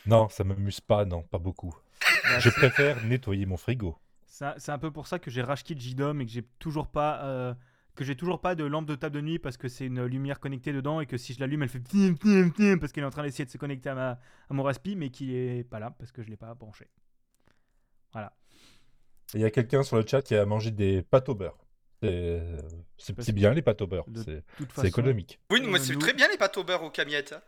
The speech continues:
Speaker 2: Puisque de toute façon, on ne nous regarde pas.
Speaker 1: Voilà.
Speaker 2: Ça, ça ne nous regarde
Speaker 3: Regarde
Speaker 2: pas.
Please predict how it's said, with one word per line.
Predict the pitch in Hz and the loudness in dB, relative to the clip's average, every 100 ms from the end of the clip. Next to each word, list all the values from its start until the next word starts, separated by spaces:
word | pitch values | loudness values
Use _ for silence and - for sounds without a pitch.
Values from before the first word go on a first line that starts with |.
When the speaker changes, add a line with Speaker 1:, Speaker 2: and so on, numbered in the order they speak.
| 165 - | -20 -14
Speaker 2:
Puisque | 135 123 | -12 -4
de | 135 127 | -2 -2
toute | 143 | -6
façon, | 135 120 139 147 _ - | -8 -6 -8 -10 _ -8
on | 139 | -4
ne | 123 | -2
nous | 123 147 - - | -2 -6 -8 -14
regarde | 113 135 127 123 117 | -10 -8 -6 -8 -10
pas. | - 113 _ _ _ _ _ _ _ _ _ _ | -14 -16 _ _ _ _ _ _ _ _ _ _
Speaker 1:
Voilà. | 202 190 | 2 2
Speaker 2:
Ça, | 147 | -2
ça | 131 | -10
ne | 117 117 | -6 -4
nous | 127 156 _ _ _ | -4 -6 _ _ _
regarde | - 135 135 156 | -6 -4 4 4
Speaker 3:
Regarde | 156 156 131 143 | 8 6 6 -2
Speaker 2:
pas. | - 120 - | -2 -2 -2